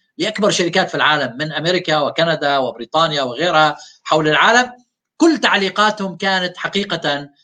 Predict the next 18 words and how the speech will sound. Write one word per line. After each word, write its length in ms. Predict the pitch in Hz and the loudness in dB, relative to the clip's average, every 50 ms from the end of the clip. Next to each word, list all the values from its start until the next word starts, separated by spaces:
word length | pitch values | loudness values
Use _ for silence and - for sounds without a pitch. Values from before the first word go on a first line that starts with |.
| _ _ _ _ _ _ _ - | _ _ _ _ _ _ _ -8
آه، 140 | 151 151 156 - | -4 -4 -2 -2
أكثر 300 | 254 247 - - 240 214 | -2 -2 0 0 0 0
من 60 | 175 | 0
رائعة، 680 | 170 151 151 151 160 - 156 131 113 110 117 123 131 - _ _ _ _ _ _ _ _ | 0 2 2 2 2 2 0 0 0 0 -2 -4 -6 -10 _ _ _ _ _ _ _ _
ويعني 1120 | - 127 143 160 170 175 175 175 175 175 175 180 170 165 160 165 160 156 147 151 156 151 | -6 -2 2 2 4 4 4 4 4 2 2 0 0 -2 -2 -2 -2 -2 -2 -2 -4 -4
خلتنا 400 | - - 165 208 214 214 208 190 | -2 -2 0 0 0 0 -2 -2
نحلق 580 | 180 165 - 202 208 214 180 160 147 151 - | -2 -2 0 0 0 2 2 2 0 -2 -6
بأنهم 540 | - - 139 165 175 185 202 196 175 170 170 | -12 -10 -8 -8 -8 -8 -6 -6 -6 -6 -2
مدحوا 580 | 180 - - - - - - 208 208 196 190 190 - _ _ _ _ _ - | -2 0 0 0 -2 -2 -2 -2 -2 0 -2 -4 -6 _ _ _ _ _ -4
المنصة 520 | 175 180 170 170 175 220 214 - - 208 | -4 -2 -2 -2 -4 -4 -2 -2 -2 0
بشكل 360 | 180 165 - 233 226 - 196 170 | 0 0 -2 -4 -4 -4 -6 -6
كبير 400 | - - 151 170 214 214 175 131 | -4 -6 -4 -2 0 -2 -2 -2
جدا 380 | 127 196 185 175 165 165 156 | -4 -6 -6 -4 -6 -6 -6
وتوقعوا 640 | 147 135 135 185 208 - 208 - 175 160 165 180 185 | -6 -6 -2 -2 -2 -2 0 0 2 2 2 2 0
إلها 360 | 196 190 170 160 160 160 156 - - - _ _ _ | -2 0 0 2 0 0 -2 -4 -12 -20 _ _ _
مستقبل، 680 | - - - - 196 - - 160 160 160 156 151 156 - - 139 135 | -12 -8 -2 -2 -2 -2 -2 -2 0 2 2 0 -2 -8 -8 -8 -6
آه، 180 | 135 135 127 - | -6 -6 -6 -2
باهر. 420 | 151 175 202 190 175 175 170 170 | 0 2 2 2 2 2 2 0